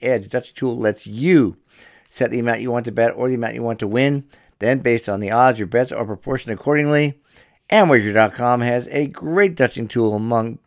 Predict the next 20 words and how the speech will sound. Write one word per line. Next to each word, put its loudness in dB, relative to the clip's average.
many 4
other 2
perks. 0
I -4
use 0
it 0
all 2
the -10
time. -2
For -6
the 4
exacta, 4
we're 2
gonna -4
box 2
Wicked -10
Trick -6
and -4
American -2
Power, 0